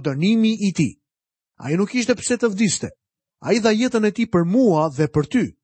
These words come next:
Askush nuk mund ta merrte jetën e tij. Lexojmë vargun e katërt dhe të pestë. Atëherë i kërkova ndihmë Zotit.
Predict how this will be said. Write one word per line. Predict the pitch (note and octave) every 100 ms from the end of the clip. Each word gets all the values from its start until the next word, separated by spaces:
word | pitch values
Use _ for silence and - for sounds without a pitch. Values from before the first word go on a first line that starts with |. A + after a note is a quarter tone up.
| _ _ _ -
Askush | A#2 - - B3+ C#4 - - _ _ -
nuk | D#3 F3+
mund | G3+ G#3+
ta | F#3
merrte | F3+ G3+ E3+ D#3+ E3 E3+ _ _ -
jetën | D#3 D#3 F#3 F#3 F3
e | D#3+
tij. | B2+ F#2+ _ _ _ _ B2
Lexojmë | D3 E3 E3+
vargun | F3+ F3 F#3+
e |
katërt | - C#3+ C3 F3 F#3 _ -
dhe | D3 E3+
të | F3 F3+
pestë. | D3 F#2+ - _ _ _ _ _ _ _ _ _ _ _ _ A2+
Atëherë | B2+ E3 G3
i | F#3+
kërkova | F#3+ G#3 G3 F3+
ndihmë | E3 F3+ A#3+ A3+
Zotit. | F3+ F3+ C3+ -